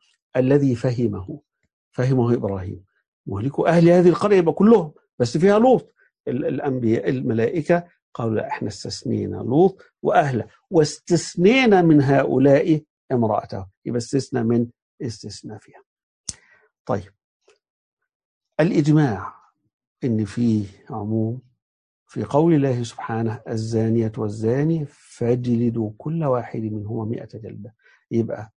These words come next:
الذي يزني من الزانية، اللام هنا جنس هؤلاء، كل من يزني عليه هذا الذي أمر الله عز وجل،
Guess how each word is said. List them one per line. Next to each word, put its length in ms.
الذي 500
يزني 440
من 180
الزانية، 800
اللام 360
هنا 380
جنس 440
هؤلاء، 340
كل 300
من 180
يزني 360
عليه 540
هذا 240
الذي 320
أمر 260
الله 300
عز 140
وجل، 260